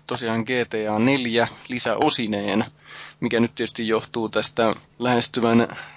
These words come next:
Grand Theft Auto vitosen, niin kuin imussa keskustellaan tästä nelosesta.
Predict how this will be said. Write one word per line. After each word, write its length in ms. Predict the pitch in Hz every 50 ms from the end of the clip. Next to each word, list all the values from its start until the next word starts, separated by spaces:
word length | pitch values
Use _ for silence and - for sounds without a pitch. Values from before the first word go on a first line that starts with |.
| -
Grand 240 | - - 127 123 120 -
Theft 240 | - 117 - - -
Auto 300 | 117 120 117 113 131 160
vitosen, 500 | 214 220 - 131 117 - 117 107 104 104 - - _ _ _ _ _ - - - - - - - - - - _ _ _ - - - - - - - - - _ _
niin 220 | - - 107 107
kuin 160 | 104 - 113 113
imussa 460 | - 147 135 127 117 110 - - - -
keskustellaan 680 | - 98 - - - 104 - - 104 101 101 101 101
tästä 200 | 98 - - 107
nelosesta. 600 | 104 107 110 104 98 98 - - - - - 107